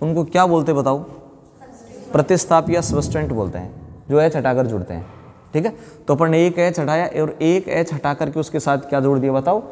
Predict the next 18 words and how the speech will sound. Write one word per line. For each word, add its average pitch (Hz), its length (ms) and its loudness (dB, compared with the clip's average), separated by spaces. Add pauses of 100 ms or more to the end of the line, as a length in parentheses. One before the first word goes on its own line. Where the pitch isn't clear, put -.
(260)
सब्स्टिट्यूएंट 127 500 -2
जोड़ 110 200 0
दिया 98 180 -2
मैंने। 92 160 -6 (300)
अब 143 80 8
हालांकि 156 340 4
मैंने 208 180 -2
सीएल 170 340 0
जोड़ा, 170 200 2
आप 226 160 0
कोई 180 160 2
सा 180 120 2
भी 180 80 0
जोड़ 180 180 0
सकते 190 240 -2
हैं 117 260 -4 (720)
इनमें 151 240 4
से, - 180 -4